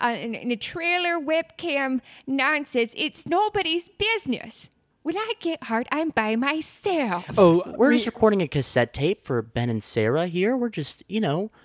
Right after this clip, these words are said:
Speaker 3: no one's gonna hear this. We can
Speaker 2: And
Speaker 3: talk
Speaker 2: Rita,
Speaker 3: about
Speaker 2: none of
Speaker 3: being
Speaker 2: these cams are real. I know that we have a lo-, a whole lot of sort of amateur cam setups all around the room here.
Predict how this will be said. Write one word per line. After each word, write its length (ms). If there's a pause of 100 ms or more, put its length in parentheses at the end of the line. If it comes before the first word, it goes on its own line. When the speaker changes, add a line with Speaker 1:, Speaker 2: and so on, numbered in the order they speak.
(180)
Speaker 3:
no 60
one's 180
gonna 160
hear 240
this. 400
We 60
can 80
Speaker 2:
And 80
Speaker 3:
talk 80
Speaker 2:
Rita, 140
Speaker 3:
about 100
Speaker 2:
none 160
of 80
Speaker 3:
being 100
Speaker 2:
these 140
cams 480
are 100
real. 340 (120)
I 100
know 140
that 100
we 140
have 160
a 40
lo-, 260
a 60
whole 480
lot 200
of 100
sort 220
of 160
amateur 360
cam 360
setups 480
all 360
around 280
the 80
room 220
here. 260